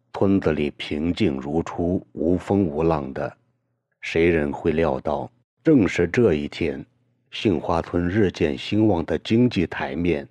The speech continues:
竟会塌下了半边天来。镇上通知，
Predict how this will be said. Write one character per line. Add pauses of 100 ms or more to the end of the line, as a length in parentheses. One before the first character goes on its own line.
竟
会
塌
下
了 (120)
半
边
天
来。 (1120)
镇
上
通
知，